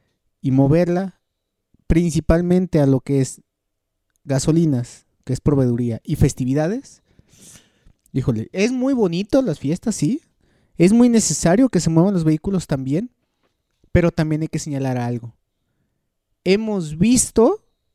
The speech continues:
a funcionarios municipales, no, vuelvo al tema, no solo en esta administración, hemos visto a funcionarios municipales utilizar vehículos con los logotipos del gobierno municipal de Tepatitlán,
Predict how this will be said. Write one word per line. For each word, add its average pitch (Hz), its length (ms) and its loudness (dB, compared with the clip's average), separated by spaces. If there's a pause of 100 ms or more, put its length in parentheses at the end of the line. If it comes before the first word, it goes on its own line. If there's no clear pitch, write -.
(140)
a 156 160 0
funcionarios 180 1080 0
municipales, 147 1080 -4
no, 127 240 -4
vuelvo 127 380 -8
al 131 100 -10
tema, 135 240 -4
no 135 220 0
solo 156 320 -2
en 147 80 -2
esta 143 200 -4
administración, 127 840 -4 (1080)
hemos 190 300 0
visto 208 220 -6
a - 20 -4
funcionarios 170 460 -4
municipales 156 680 -2
utilizar 190 800 -2 (240)
vehículos 240 1120 0 (380)
con 175 160 0
los 175 160 0
logotipos 175 640 0
del 180 140 2
gobierno 165 460 0
municipal 170 680 -2
de 185 120 0
Tepatitlán, - 680 -2